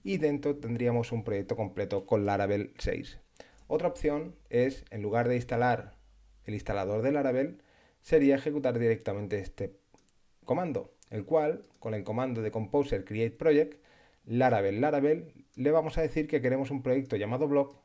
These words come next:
que sea de tipo Laravel. Así que las dos formas son completamente funcionales. En mi caso, yo trabajo con el instalador de Laravel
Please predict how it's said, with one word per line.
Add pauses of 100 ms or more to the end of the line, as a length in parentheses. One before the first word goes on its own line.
(460)
que
sea
de
tipo
Laravel.
Así
que
las
dos
formas
son
completamente
funcionales. (340)
En
mi
caso, (800)
yo
trabajo
con
el
instalador
de
Laravel